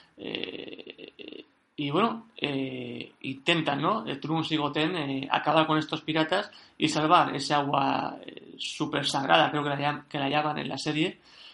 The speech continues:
y lo consiguen hasta que esta agua se apodera de uno de los piratas y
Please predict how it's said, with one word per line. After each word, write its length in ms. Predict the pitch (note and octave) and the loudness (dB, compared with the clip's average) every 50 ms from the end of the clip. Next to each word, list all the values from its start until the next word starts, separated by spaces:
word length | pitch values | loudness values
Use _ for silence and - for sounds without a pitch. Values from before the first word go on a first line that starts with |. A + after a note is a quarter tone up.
| - _ _ - - - | -20 _ _ -20 -10 -4
y 160 | - D3+ D3 | 0 2 4
lo 120 | D3 C#3+ | 4 2
consiguen 640 | C#3+ D3 C3+ - - G3 F3+ F#3+ G#3 A#3+ C#4 - - _ _ _ _ _ _ _ _ _ _ _ _ _ _ _ - _ _ _ _ _ | 2 0 0 2 2 4 4 4 2 0 -2 -6 -10 _ _ _ _ _ _ _ _ _ _ _ _ _ _ _ -20 _ _ _ _ _
hasta 440 | - - C3+ - - - - C#3+ C#3 | 0 0 0 0 0 0 0 0 0
que 720 | - C#3+ C#3 C#3 C#3 C#3+ C#3 C#3 C3+ C3 B2+ B2+ B2+ - - | 0 -2 -2 0 0 0 0 0 0 -2 -2 -4 -4 -4 -4
esta 320 | C#3+ - - - D#3+ D3+ | -4 -4 -2 2 2 4
agua 420 | D#3 D#3 D#3+ F3 F3+ F3+ - - - | 4 4 4 4 4 2 0 -2 -6
se 240 | - - - - D3+ | -6 -6 0 2 2
apodera 640 | C#3+ C#3+ C#3+ D3 D3 D#3 E3+ E3+ C#3+ C3+ - - - _ _ _ _ _ _ _ _ | 2 4 2 2 2 4 4 4 4 2 0 -6 -16 _ _ _ _ _ _ _ _
de 220 | - C3+ D3 D3 D3+ | -8 -2 0 2 2
uno 180 | D3+ D#3 D3+ | 2 2 2
de 80 | D3 D3 | 2 2
los 800 | C#3+ D3 D3 D3 D3 D3 C#3+ C#3+ C#3+ - - - - - - - | 4 4 4 4 2 2 0 -2 -4 -6 -10 -12 -12 -12 -6 -4
piratas 640 | D3 D3 D#3 D#3 D#3 - F3 F#3 G#3+ A3 - - - - _ _ _ _ - | -2 2 4 4 4 4 2 0 0 0 -6 -14 -18 -20 _ _ _ _ -14
y 560 | - - - - - - - - - - | -10 -8 -8 -6 -8 -8 -10 -10 -12 -14